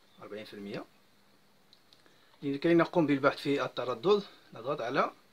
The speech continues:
الزر أزرق هكذا، ثم الشير.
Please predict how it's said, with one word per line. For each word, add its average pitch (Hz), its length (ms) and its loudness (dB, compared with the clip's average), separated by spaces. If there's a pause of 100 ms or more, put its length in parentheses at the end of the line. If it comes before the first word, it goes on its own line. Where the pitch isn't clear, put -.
(880)
الزر 156 400 -2 (680)
أزرق 127 500 -8
هكذا، 104 420 -10 (2000)
ثم 117 240 -10 (240)
الشير. - 420 -6